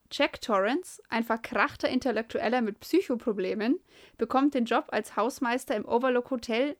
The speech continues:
einem verrufenen Ort. Zusammen mit seiner Frau Wendy und seinem Sohn Danny reist er in den letzten Tagen des Herbstes an. Wer sich diesem Hotel ausliefert, verfällt ihm, wird zum ausführenden Organ aller bösen Träume und Wünsche,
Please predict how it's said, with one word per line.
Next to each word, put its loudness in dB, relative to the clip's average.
einem -2
verrufenen -2
Ort. -6
Zusammen 2
mit -2
seiner -2
Frau -4
Wendy 2
und -2
seinem 0
Sohn -4
Danny 2
reist 0
er 2
in 0
den -2
letzten -2
Tagen 0
des -8
Herbstes -6
an. -4
Wer 2
sich -2
diesem 2
Hotel 2
ausliefert, -4
verfällt 0
ihm, -8
wird 0
zum -2
ausführenden 0
Organ 2
aller 2
bösen -2
Träume -2
und -6
Wünsche, -2